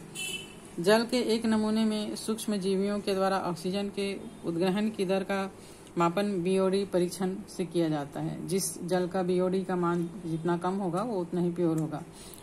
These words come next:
और जितना ज़्यादा होगा, उतना ही ज़्यादा वो प्रदूषित होगा।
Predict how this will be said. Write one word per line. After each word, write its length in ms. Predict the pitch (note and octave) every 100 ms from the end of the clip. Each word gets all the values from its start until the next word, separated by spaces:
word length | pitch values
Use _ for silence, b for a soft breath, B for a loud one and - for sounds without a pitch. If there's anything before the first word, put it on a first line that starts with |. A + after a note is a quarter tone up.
| B
और 60 | E3+
जितना 300 | F3+ F#3+ F#3
ज़्यादा 260 | E3+ E3+
होगा, 280 | F3+ E3 G3+
उतना 300 | G3+ - F3
ही 140 | E3+ D#3
ज़्यादा 260 | D3+ D#3
वो 160 | E3 C#4
प्रदूषित 640 | A#3+ E3 D#3 D#3+ D#3 D#3
होगा। 240 | C#3+ D3+